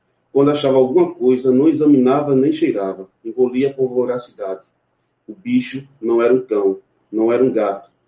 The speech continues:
não era um rato. O bicho, meu Deus, era um homem." Isso te comove, não comove?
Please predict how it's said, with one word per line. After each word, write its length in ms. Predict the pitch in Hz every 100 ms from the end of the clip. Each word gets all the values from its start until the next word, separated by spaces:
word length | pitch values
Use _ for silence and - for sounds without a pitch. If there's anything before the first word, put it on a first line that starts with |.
| _
não 220 | 107 110 113
era 100 | 123
um 120 | 123
rato. 340 | 95 87 _ _ _ _ _ _
O 80 | 104
bicho, 500 | 92 123 127 - - _ _
meu 220 | 107 110
Deus, 420 | 95 90 85 - _ _ _
era 160 | 104 123
um 80 |
homem." 280 | 98 82 80 _ _ _ _ _ _ _ _ _ _ _ _ _ _ _
Isso 220 | - -
te 80 | 143
comove, 420 | 160 139 104 98
não 140 | 104 104
comove? 420 | 120 131 101